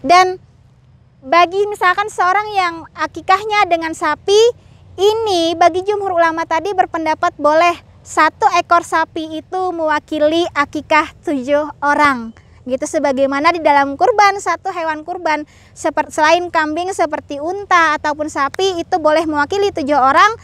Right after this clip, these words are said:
maka begitu juga di dalam hal akikah ini. Misalkan ada satu keluarga di mana orang tuanya juga semasa kecil belum diakikahi orang tuanya, ibunya, ayahnya belum akikah, dan dia punya anak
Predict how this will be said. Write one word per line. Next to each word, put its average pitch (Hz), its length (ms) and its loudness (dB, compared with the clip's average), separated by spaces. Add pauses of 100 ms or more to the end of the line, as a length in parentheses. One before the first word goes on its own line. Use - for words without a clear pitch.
(320)
maka 339 320 0
begitu 302 400 -4
juga 311 240 0
di 311 80 0
dalam 302 400 4
hal 302 240 0
akikah 269 480 -4
ini. 302 320 0 (400)
Misalkan 330 480 2
ada 311 240 4
satu 359 320 0
keluarga 311 640 2
di 339 80 -6
mana 311 240 -2
orang 311 240 -2
tuanya 311 320 0
juga 311 320 -4
semasa 302 400 -6
kecil 311 320 0
belum 294 240 0
diakikahi 294 400 2
orang 294 240 2
tuanya, 359 480 2
ibunya, 302 560 -6
ayahnya 302 400 -2
belum 277 240 0
akikah, 294 400 2 (400)
dan 302 240 2
dia 392 160 4
punya 370 320 -2
anak 370 480 0